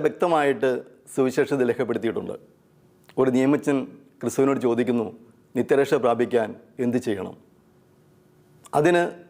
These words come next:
അർത്ഥശങ്കയ്ക്കിടയില്ലാത്ത വിധം യേശുനാഥൻ മറുപടി പറയുന്നുണ്ട്, "നിന്റെ പൂർണ്ണ ആത്മാവോടും പൂർണ്ണ ഹൃദയത്തോടും പൂർണ്ണ ശക്തിയോടും കൂടി ദൈവത്തെ സ്നേഹിക്കുക, തന്നെപ്പോലെ തന്നെ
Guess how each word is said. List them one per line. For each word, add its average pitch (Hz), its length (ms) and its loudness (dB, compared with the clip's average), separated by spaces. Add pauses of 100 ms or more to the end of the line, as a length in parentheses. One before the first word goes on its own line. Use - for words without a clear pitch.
(220)
അർത്ഥശങ്കയ്ക്കിടയില്ലാത്ത 175 1000 2
വിധം 143 160 2 (440)
യേശുനാഥൻ 147 480 2
മറുപടി 139 300 2
പറയുന്നുണ്ട്, 127 400 2 (640)
"നിന്റെ 147 220 4
പൂർണ്ണ 156 220 2 (100)
ആത്മാവോടും 156 540 2 (560)
പൂർണ്ണ 160 220 4 (100)
ഹൃദയത്തോടും 156 560 4 (460)
പൂർണ്ണ 160 280 4
ശക്തിയോടും 160 460 2
കൂടി 143 200 2
ദൈവത്തെ 147 340 4
സ്നേഹിക്കുക, 131 440 0 (720)
തന്നെപ്പോലെ 147 460 4
തന്നെ 131 200 0